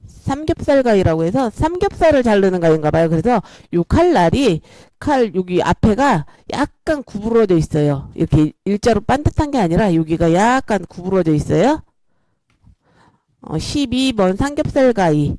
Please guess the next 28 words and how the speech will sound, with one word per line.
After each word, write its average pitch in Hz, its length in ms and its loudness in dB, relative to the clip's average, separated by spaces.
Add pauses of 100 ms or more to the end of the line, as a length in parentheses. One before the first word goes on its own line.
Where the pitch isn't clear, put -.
(720)
사천 269 640 0
원. 151 200 -4 (840)
가위 226 280 0
모양이 233 320 -2
조금 269 400 -8
독특해요. 202 640 0
다른 240 320 -2
거에 214 200 2
비해. 147 200 -2
어, 151 280 -4
여기 156 380 0
열려 175 220 4
있다. - 320 -2 (400)
요런 180 220 2
식으로. 151 480 -6 (1400)
이렇게. - 520 -2 (640)
여기도 185 520 -6
이게 202 280 2 (240)
병 208 220 0
딸 330 260 2
수 330 140 -10
있게 262 220 -6
돼 208 120 2
있는 190 180 -2
걸 165 120 0
거예요. 151 240 0
제가 156 260 -2
알기로는. 156 720 -4